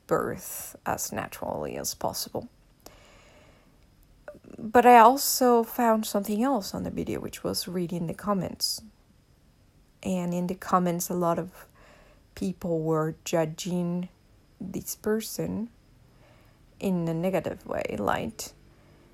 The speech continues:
because why would you give birth in the wild when you can go to a hospital and have that kind of security? But for me, what this really made me thought about, think about,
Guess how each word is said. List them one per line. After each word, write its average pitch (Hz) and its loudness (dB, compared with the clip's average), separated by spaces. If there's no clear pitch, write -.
because 185 2
why 220 4
would 247 0
you 254 -4
give 214 -6
birth 185 0
in 175 -2
the 160 -4
wild 196 8
when 175 0
you 165 -6
can 170 -8
go 180 -4
to - -12
a - -8
hospital - -6
and 175 -8
have 185 -6
that 175 -4
kind - -6
of 120 -10
security? - -4
But - -6
for 185 -4
me, 226 4
what - -8
this 285 -2
really 349 -2
made 294 -6
me 208 -8
thought 285 -2
about, - -12
think 240 -6
about, - -8